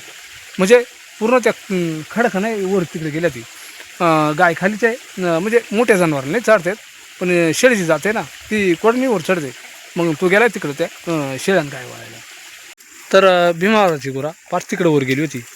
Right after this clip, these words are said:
मग त्यांना त्या शेळ्या आणि ही गाय, अ, आणल्या तिकडं वळून आता ह्या. आणि मित्रांनो, इकडं पण खाली वावर आहे ती काही काही, पण मग यावर्षी कसा, अं, प्रत्येक कोणत्याच, अं, शेतकऱ्याला म्हणजे असा पावसानं चान्सच दिला नाही नांगरायला.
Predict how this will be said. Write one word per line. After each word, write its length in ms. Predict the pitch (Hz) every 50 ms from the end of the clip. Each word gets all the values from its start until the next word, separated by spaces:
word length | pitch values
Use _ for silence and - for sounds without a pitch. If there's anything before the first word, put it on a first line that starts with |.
| - - - - - - - - - - -
मग 80 | 170 147 -
त्यांना 400 | - 180 165 156 156 147 143 147 - - -
त्या 80 | - 151
शेळ्या 220 | - - 208 196 170
आणि 120 | 151 139
ही 60 | 143
गाय, 240 | 156 160 151 143 156 - - - - -
अ, 40 |
आणल्या 380 | 156 147 143 139 139 160 180 190 170 -
तिकडं 140 | 175 180
वळून 280 | 175 147 135 123 117 117
आता 160 | 123 120 139
ह्या. 100 | 135 151 - - - - - - - - - - - - - - - - - - - - - - - - - - - - - - - - - - - - - - - - - - - - - - - - - - - -
आणि 300 | 185 214 247 240 233 233
मित्रांनो, 380 | 226 247 226 254 233 226 220 220 220 - -
इकडं 300 | 220 226 - - 262 277
पण 160 | 262 - 240 220
खाली 160 | 190 240 240
वावर 260 | 214 180 147 139 139
आहे 100 | 156 165
ती 180 | 160 147 135 123 - - -
काही 140 | 156 160 156
काही, 180 | - 147 135 127 - - - - - - - - -
पण 100 | - 233
मग 160 | 233 233 226
यावर्षी 420 | 220 214 220 233 254 240 214 - -
कसा, 220 | - 208 185 220
अं, 340 | 208 208 220 226 220 202 190 165 -
प्रत्येक 280 | - 233 233 - 277 247 - - - - - - - -
कोणत्याच, 400 | 240 247 240 - 277 262 240 269
अं, 320 | 240 233 226 214 208 202 185
शेतकऱ्याला 460 | - 240 226 - - 190 170 156 160
म्हणजे 180 | 165 175 180 196
असा 300 | 190 175 - - 214 208 - - - - - - - - - -
पावसानं 380 | 180 185 202 196 233 220 196
चान्सच 400 | 165 - 196 196 208 185 240 233
दिला 140 | 208 220 214
नाही 160 | 202 196 185
नांगरायला. 400 | 180 165 139 135 135 131 120 120